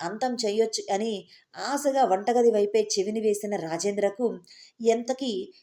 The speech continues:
ఇక వాళ్ళ గురించి ఆ మాటలు వినపడక వీళ్ళ సరదా ప్రేమ కబుర్లు వినపడుతూ ఉండటంతో మరింత కోపం పెరిగిపోయింది. దానితో ఇక ఏమీ చెయ్యలేక అసహనంగా రాజేంద్ర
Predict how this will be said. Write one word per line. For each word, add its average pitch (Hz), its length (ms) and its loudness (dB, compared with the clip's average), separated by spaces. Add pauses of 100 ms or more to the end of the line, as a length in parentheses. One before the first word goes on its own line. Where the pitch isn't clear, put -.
(140)
ఇక 254 160 0
వాళ్ళ 220 400 2
గురించి 233 420 -2
ఆ 185 120 -6
మాటలు 185 420 -2
వినపడక 190 720 -2 (360)
వీళ్ళ 240 240 4
సరదా 202 480 2
ప్రేమ 226 360 0
కబుర్లు 220 400 2
వినపడుతూ 196 600 0
ఉండటంతో 196 680 0 (280)
మరింత 175 600 2 (100)
కోపం 247 320 4
పెరిగిపోయింది. 220 840 2 (1400)
దానితో 202 460 2
ఇక - 160 -2
ఏమీ 254 580 2 (100)
చెయ్యలేక 196 460 2
అసహనంగా 214 880 -2
రాజేంద్ర 190 640 -2